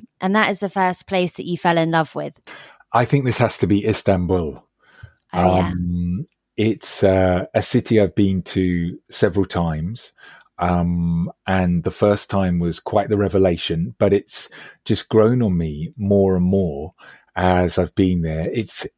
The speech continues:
Speaker 2: it's all the cliches. It's the bridge between East and West, between now and the past. And it's so much more. It's this, it's this melting pot of culture and people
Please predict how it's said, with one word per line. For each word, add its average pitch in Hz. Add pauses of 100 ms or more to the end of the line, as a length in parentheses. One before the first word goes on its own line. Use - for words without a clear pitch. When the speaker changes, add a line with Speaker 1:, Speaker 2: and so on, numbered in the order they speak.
(100)
Speaker 2:
it's 104
all 123
the 131
cliches. 90
It's 92
the -
bridge 95
between 95
East 90
and 87
West, 87
between 85 (520)
now 92
and 85
the -
past. 85
And 92 (120)
it's -
so 127
much 120
more. 120
It's -
this, - (1120)
it's -
this -
melting 117
pot 95 (100)
of 92 (140)
culture 104
and 92
people 87